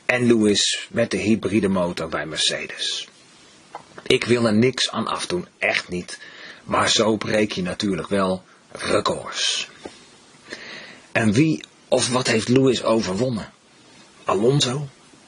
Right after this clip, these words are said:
Rosberg? Zijn bescheiden komaf? Kijk, Lauda,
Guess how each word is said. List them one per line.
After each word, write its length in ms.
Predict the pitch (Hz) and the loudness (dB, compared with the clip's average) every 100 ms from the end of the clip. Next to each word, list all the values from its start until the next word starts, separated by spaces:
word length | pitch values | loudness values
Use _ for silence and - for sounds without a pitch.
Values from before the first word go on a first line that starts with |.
| - | -20
Rosberg? 880 | - 117 127 - 123 123 127 - - - - - - - | -2 2 2 2 -2 -2 -4 -6 -14 -18 -20 -20 -20 -16
Zijn 180 | - 101 | -4 0
bescheiden 520 | 101 120 - 123 117 | 2 2 2 2 2
komaf? 600 | - 117 104 117 - - - - - - - - - - - - - - - | 2 0 0 -6 -8 -16 -20 -20 -18 -20 -20 -20 -20 -20 -20 -20 -20 -20 -6
Kijk, 420 | - 87 87 - - - - - - | -2 -2 -2 -6 -8 -20 -20 -20 -10
Lauda, 600 | 160 113 123 165 151 131 | 0 4 4 2 0 -4